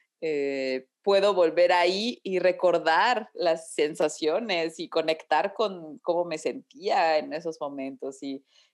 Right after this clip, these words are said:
y acordarme de los gestos que hacía y lo que eso generaba. O sea, puedo viajar ahí, la mente tiene ese poder de trasladarnos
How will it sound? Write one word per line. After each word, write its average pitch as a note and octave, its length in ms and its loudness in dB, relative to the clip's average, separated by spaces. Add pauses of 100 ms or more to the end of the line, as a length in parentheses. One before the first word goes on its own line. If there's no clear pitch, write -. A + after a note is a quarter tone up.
y D3+ 120 2
acordarme D3+ 600 2
de D#3+ 100 4
los C#3+ 160 0
gestos D#3+ 440 -2
que C#3 100 -4
hacía F3+ 760 2
y E3 100 2
lo D#3 160 4
que D#3 140 2
eso E3 180 0
generaba. E3 720 2
O E3+ 60 0
sea, E3+ 160 -8
puedo F3+ 200 0
viajar D#3+ 360 -4
ahí, D3+ 240 -6
la D3+ 160 -6
mente D3+ 580 -6 (320)
tiene D3 280 -2
ese D3+ 180 -6
poder C3+ 360 -2
de C#3+ 120 -8
trasladarnos C3+ 880 -10